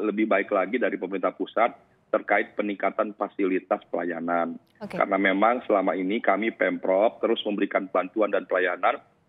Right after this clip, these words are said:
Speaker 1: terhadap pasien covid, itu jumlahnya yang dari non-Jakarta mencapai dua puluh empat, bahkan sampai dua puluh delapan, tiga puluh persen. Mudah-mudahan ke depan,
Speaker 2: Mhm.
Speaker 1: dengan dukungan pemerintah pusat bagi Botabek, Bogor, Tangerang, Depok, dan Bekasi,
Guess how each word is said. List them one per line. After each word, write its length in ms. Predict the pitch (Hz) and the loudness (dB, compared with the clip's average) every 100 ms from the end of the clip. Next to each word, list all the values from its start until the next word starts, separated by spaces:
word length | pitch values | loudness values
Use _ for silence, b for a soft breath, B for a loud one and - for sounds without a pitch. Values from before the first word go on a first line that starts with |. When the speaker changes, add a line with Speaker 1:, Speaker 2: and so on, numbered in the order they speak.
| _ _ _ _ _ | _ _ _ _ _
Speaker 1:
terhadap 240 | - 110 - | 0 0 2
pasien 320 | 107 107 101 | 0 -2 0
covid, 320 | 95 - 143 _ b b | 0 0 -4 _ b b
itu 240 | - 104 127 | -4 2 2
jumlahnya 960 | 110 107 104 92 92 98 117 147 190 - B B | 2 2 2 0 -2 -2 0 2 0 -6 B B
yang 320 | - 113 110 113 | -2 0 2 2
dari 240 | 107 113 | 0 0
non-Jakarta 880 | 107 101 101 98 95 98 95 120 127 | -2 -2 0 -2 0 -2 0 0 0
mencapai 560 | 117 101 101 98 117 | 0 -2 -2 -2 -4
dua 240 | 107 101 95 | -2 -2 -2
puluh 160 | 101 | -4
empat, 240 | 95 107 104 | -2 -2 -2
bahkan 240 | 92 101 98 | -2 -4 -4
sampai 240 | 90 - | -6 -6
dua 160 | 92 95 | -4 -6
puluh 240 | - 92 | -4 -2
delapan, 240 | 87 98 92 | 0 0 -2
tiga 240 | 90 90 | -4 -8
puluh 160 | - - | -8 -14
persen. 240 | - - | -14 -10
Mudah-mudahan 640 | 90 101 104 98 98 101 104 | 0 4 4 2 2 2 0
ke 80 | 98 | -2
depan, 480 | - - 92 113 160 | -4 2 2 2 0
Speaker 2:
Mhm. 320 | 214 196 196 | -6 -12 -8
Speaker 1:
dengan 240 | 101 101 98 | -4 -2 -2
dukungan 400 | 98 98 98 90 | -2 -2 -2 -2
pemerintah 320 | 95 98 98 | -4 0 0
pusat 320 | - 104 101 | 0 -2 0
bagi 320 | 95 95 98 | 0 0 2
Botabek, 640 | 95 101 117 139 107 - 98 | 4 4 4 2 0 -2 -4
Bogor, 320 | 92 98 98 | -2 -2 -2
Tangerang, 400 | 98 92 95 92 | -4 -2 -4 -2
Depok, 320 | 90 - - | -4 -4 -6
dan 160 | 92 85 | -4 -6
Bekasi, 720 | 85 82 - 98 107 156 | -6 -12 -6 0 2 2